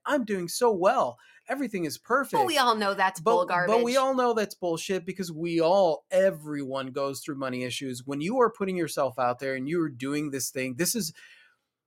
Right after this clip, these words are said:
Speaker 1: this, art, an art career is very unpredictable in the sense that you are not selling a product that is a standard product, right? You could,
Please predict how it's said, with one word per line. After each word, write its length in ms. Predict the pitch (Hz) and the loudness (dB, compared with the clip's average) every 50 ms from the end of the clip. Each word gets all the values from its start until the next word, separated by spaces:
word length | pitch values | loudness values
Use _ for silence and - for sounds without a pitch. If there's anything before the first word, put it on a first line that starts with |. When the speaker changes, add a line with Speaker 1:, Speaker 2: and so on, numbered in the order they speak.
| _ _ _ _ _ _ _ _ - | _ _ _ _ _ _ _ _ -4
Speaker 1:
this, 300 | 185 165 220 277 302 269 - - 196 175 170 _ _ _ - | 2 4 4 4 4 2 -4 -12 -16 -18 -18 _ _ _ 2
art, 300 | 190 202 247 302 311 - _ - | 6 6 6 6 4 0 _ -4
an 100 | - 180 | 0 2
art 220 | 190 226 285 285 285 | 4 4 2 2 -2
career 380 | - - 269 247 233 233 220 | -4 -6 -2 0 2 2 2
is 140 | 202 180 175 | 2 0 -2
very 420 | 151 135 143 185 208 233 233 226 220 | -4 -2 0 0 2 2 0 0 0
unpredictable 840 | 196 196 185 - - 185 156 165 160 165 - 185 165 160 160 156 | 0 -2 -2 -4 -6 -2 0 0 -2 -2 -4 -6 -2 0 0 0
in 80 | 151 147 | 0 -2
the 60 | 143 135 | -4 -4
sense 460 | - - - 151 147 151 147 - - | -4 0 0 0 0 0 -2 -6 -4
that 360 | - 147 147 139 135 135 139 - - | 0 2 2 4 4 2 0 -2 -6
you 260 | 165 139 160 180 190 | -10 -6 -2 0 0
are 100 | 190 180 | 2 2
not 280 | 170 170 170 170 170 | 2 2 2 0 -2
selling 360 | - - 180 170 170 175 160 143 | -2 -2 0 0 0 0 0 -2
a 60 | 131 | -4
product 800 | - _ _ - 170 151 147 151 160 170 175 180 180 - - - _ | -4 _ _ 0 2 4 4 4 4 2 2 0 -2 -6 -16 -16 _
that 260 | 202 135 139 147 147 147 | -10 -4 0 0 0 2
is 320 | 143 147 143 139 127 - - | 0 -2 -2 -4 -6 -10 -10
a 100 | 170 143 | -8 -6
standard 580 | 123 - - - 156 147 156 156 151 143 131 123 | -6 -6 -6 -4 -4 -4 -4 -2 -4 -4 -4 -6
product, 600 | - - 160 135 127 117 104 - - _ - - - | -6 -2 0 2 2 2 0 -4 -10 _ -20 -10 -4
right? 300 | 135 131 135 135 131 - _ _ - _ _ _ _ _ - | 0 2 2 2 0 -2 _ _ -20 _ _ _ _ _ -8
You 200 | 147 170 214 226 | -4 -2 -2 0
could, 360 | 220 247 240 208 180 156 160 | 2 2 4 4 2 0 -4